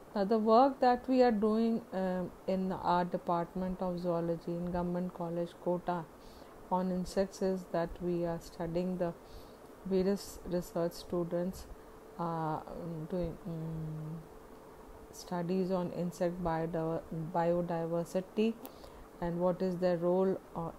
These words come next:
as bioindicators. Biodiversity of insect has also been studied in the Jhalawad area. Biodiversity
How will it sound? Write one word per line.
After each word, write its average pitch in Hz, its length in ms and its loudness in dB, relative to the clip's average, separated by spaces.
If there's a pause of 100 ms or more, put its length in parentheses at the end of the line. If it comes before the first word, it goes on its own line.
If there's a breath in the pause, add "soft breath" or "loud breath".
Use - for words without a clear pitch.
as 170 260 0
bioindicators. 185 1200 2 (1300 loud breath)
Biodiversity 208 920 6
of 202 100 0
insect 190 460 0
has 185 300 4
also 180 420 4
been 190 220 2
studied 175 440 0
in 175 200 -2
the 170 120 0
Jhalawad 170 640 2
area. 202 520 2 (1120 loud breath)
Biodiversity 185 1200 6